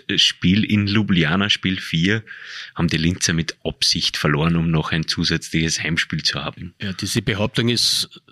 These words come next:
Speaker 2: äh, so alt, wie sie dumm ist, ja. Dass, dass irgendjemand auswärts ein Spiel verliert, dass man dann daheim die Einnahmen wieder hat. Das ist, ich glaub, heute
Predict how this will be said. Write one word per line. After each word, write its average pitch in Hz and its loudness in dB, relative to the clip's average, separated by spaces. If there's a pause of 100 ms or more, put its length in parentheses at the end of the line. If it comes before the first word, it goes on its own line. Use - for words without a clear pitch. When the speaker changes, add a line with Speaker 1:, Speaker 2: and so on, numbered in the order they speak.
Speaker 2:
äh, - -18 (720)
so - 2
alt, 127 0
wie 135 6
sie 131 2
dumm 127 4
ist, - 2 (100)
ja. 117 0 (320)
Dass, - -4
dass - -2
irgendjemand 113 2
auswärts 104 2
ein 117 4
Spiel 113 4
verliert, 107 0
dass 107 0
man 107 2
dann 104 0
daheim 98 -2
die 107 0
Einnahmen 101 0
wieder 101 0
hat. 95 -8
Das 95 -4
ist, 98 -4 (1120)
ich - -8
glaub, 104 0
heute 107 0